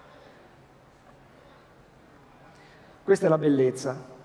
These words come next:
un dialogo, una forma di contatto. Ovvero l'idea che esista una connessione, un nervo ottico, il chiasma, che collega il sentire individuale all'anima del mondo e alla sua realtà fisica.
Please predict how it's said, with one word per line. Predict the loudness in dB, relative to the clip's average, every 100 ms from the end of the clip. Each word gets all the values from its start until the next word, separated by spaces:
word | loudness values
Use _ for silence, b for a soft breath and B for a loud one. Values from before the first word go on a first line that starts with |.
| -20 -20 -20 -8
un | -4
dialogo, | 2 4 2 0 -4 -4
una | -4 -2
forma | -2 0 -2
di |
contatto. | -4 -6 -4 -6 -6 -14 -20 -20 B B B B B B B B B B B -20 -20 -20 -20 -20 _
Ovvero | 0 2 4 4 4
l'idea | 4 6 6
che | 2
esista | 2 0 -2 0
una | 0 -2
connessione, | -2 -2 -2 -2 0 0 0 -2 -4
un | -6 -2
nervo | 0 2
ottico, | 0 0 -4 -8 -8 -8 -10 -12
il | -12
chiasma, | -2 0 0 -4 -6 -6 -6
che | -6
collega | -2 0 2
il | 0
sentire | 0 0 2 2
individuale | 2 0 2 2 4 2
all'anima | 0 0 0
del | 0 0
mondo | 0 -4 -4 -4
e | 0
alla | 0
sua | 0 0
realtà | 0 0 -2
fisica. | -4 -10 -10 -12 -16